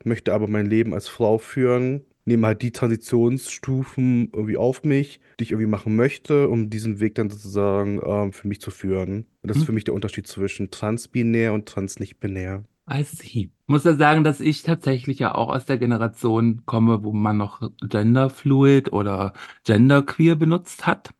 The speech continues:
Speaker 1: Mhm.
Speaker 2: Und ich, ehrlich gesagt, auch mit diesem Begriff nicht-binär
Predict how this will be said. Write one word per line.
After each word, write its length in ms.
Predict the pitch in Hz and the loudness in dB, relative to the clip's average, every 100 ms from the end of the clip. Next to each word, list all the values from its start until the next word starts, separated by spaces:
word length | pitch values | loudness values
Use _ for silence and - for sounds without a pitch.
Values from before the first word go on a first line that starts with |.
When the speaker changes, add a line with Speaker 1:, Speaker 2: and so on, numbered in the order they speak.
| _ - | _ -2
Speaker 1:
Mhm. 440 | 127 117 113 135 - - | 0 0 -2 -6 -12 -2
Speaker 2:
Und 200 | 135 117 | 0 2
ich, 260 | 120 - - _ - - | 0 -2 -14 _ -6 0
ehrlich 260 | 123 156 | 2 2
gesagt, 380 | 180 151 139 - | 2 4 2 2
auch 140 | 120 120 | 0 2
mit 220 | 117 117 | 0 2
diesem 440 | 107 107 104 101 - | 2 4 2 0 -4
Begriff 540 | 113 123 143 165 - | 0 4 6 4 4
nicht-binär 1160 | 127 135 - _ 156 143 143 147 156 151 127 | 4 4 0 _ 2 4 4 4 2 0 -6